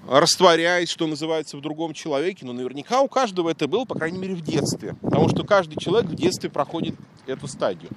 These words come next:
Но раз человек это проходит в детстве и выживает, то значит ничего в этом ужасного нету. И если вдруг так складывается ситуация, что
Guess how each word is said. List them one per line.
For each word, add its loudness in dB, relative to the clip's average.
Но 2
раз 8
человек 6
это 0
проходит 2
в -12
детстве -2
и -4
выживает, 8
то 0
значит 0
ничего 0
в 2
этом 4
ужасного 4
нету. 0
И 0
если 4
вдруг -2
так 8
складывается 4
ситуация, -2
что -2